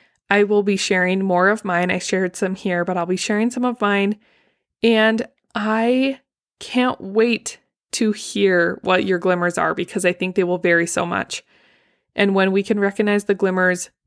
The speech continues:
and celebrate them, we will celebrate ourselves even more.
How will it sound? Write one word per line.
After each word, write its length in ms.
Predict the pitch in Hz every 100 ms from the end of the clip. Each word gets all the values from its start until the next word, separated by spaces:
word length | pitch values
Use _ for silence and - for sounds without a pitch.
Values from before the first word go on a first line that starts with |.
| -
and 160 | 196 196
celebrate 560 | - 208 208 190 180
them, 320 | 180 175 175 190 _ _
we 120 | - 190
will 140 | 190
celebrate 480 | - 185 180 175 -
ourselves 480 | 170 - 175 170 - _ _ -
even 280 | 254 262 240
more. 360 | 196 - -